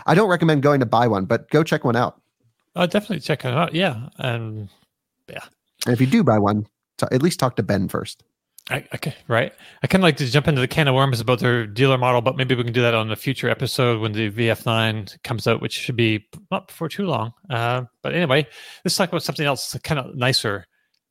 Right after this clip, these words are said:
Speaker 2: real quick. Built on the platform architecture of luxury, the Rolls-Royce Spectre is, uh, something else you got to drive this year, and this is amazing. I think, you know,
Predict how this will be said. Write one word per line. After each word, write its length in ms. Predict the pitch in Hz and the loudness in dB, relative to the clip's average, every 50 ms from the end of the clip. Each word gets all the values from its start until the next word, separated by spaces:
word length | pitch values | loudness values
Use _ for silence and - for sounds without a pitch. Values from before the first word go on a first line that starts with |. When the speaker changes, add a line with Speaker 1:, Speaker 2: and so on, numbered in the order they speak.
| _ _ _ | _ _ _
Speaker 2:
real 220 | 131 127 131 113 | -2 -2 -2 0
quick. 340 | - - - - - - - _ _ _ _ _ _ _ _ _ _ _ _ _ _ _ _ _ _ _ _ _ _ _ _ _ _ _ - | 0 -4 -6 -6 -10 -18 -20 _ _ _ _ _ _ _ _ _ _ _ _ _ _ _ _ _ _ _ _ _ _ _ _ _ _ _ -2
Built 180 | 143 147 - | -2 -2 0
on 160 | - 135 127 123 | 0 -2 0 0
the 220 | 123 120 117 120 - - | 0 0 0 -2 -4 -6
platform 720 | - 143 143 135 127 - - 151 139 135 135 131 123 113 117 143 _ _ _ _ _ _ _ _ _ - - | -4 -2 -2 -2 -4 -6 -4 -4 -2 -2 -2 -4 -6 -10 -12 -18 _ _ _ _ _ _ _ _ _ -2 -2
architecture 640 | 160 - - 139 - - 156 - - - 151 135 117 | -2 -2 -2 -6 -4 -4 -6 -4 -2 -2 0 0 0
of 100 | 101 104 | 0 -2
luxury, 640 | 107 120 - - - - 117 - 143 - 139 - _ _ _ _ _ _ _ _ _ _ _ _ _ _ _ _ _ 185 | -6 -8 -6 -6 -8 -8 -8 -12 -16 -18 -20 -20 _ _ _ _ _ _ _ _ _ _ _ _ _ _ _ _ _ -12
the 260 | 123 113 110 104 104 | -8 -4 -2 -2 -2
Rolls-Royce 480 | 98 110 117 127 123 - 123 117 101 - | 0 0 0 0 0 0 0 0 0 0
Spectre 540 | - - - 147 135 - - 120 110 104 101 | -4 -2 0 0 0 0 0 -2 0 0 0
is, 240 | 98 92 - - | -2 -4 -4 -2
uh, 100 | 120 110 | -2 -2
something 360 | 101 - - 117 98 131 117 117 | -2 -4 -6 -6 -6 -4 -2 0
else 260 | 160 175 - - - | 0 0 -2 -2 -2
you 80 | 139 | 0
got 140 | 123 127 127 | 2 0 0
to 80 | 120 123 | 0 0
drive 240 | 120 127 127 127 123 | 2 2 2 2 0
this 180 | 127 - - | -2 -2 0
year, 340 | 139 131 127 127 127 113 - _ _ _ - - - - - _ | 0 2 2 2 0 -2 -6 _ _ _ -20 -20 -20 -20 -10 _
and 240 | 123 113 117 117 120 | -2 0 0 2 2
this 180 | 156 - - 135 | 0 0 0 0
is 120 | 123 110 | -2 -2
amazing. 920 | 110 113 110 113 117 127 131 135 135 135 135 127 120 117 117 117 117 - - | -2 -4 -2 -2 0 0 2 2 2 2 2 0 0 -2 -4 -8 -8 -4 -2
I 120 | 135 143 135 | -2 -2 0
think, 300 | - 135 123 120 - - - _ _ _ | -2 -6 -8 -8 -8 -14 -18 _ _ _
you 140 | - 139 117 | -8 -6 -6
know, 160 | 101 92 90 | -6 -6 -10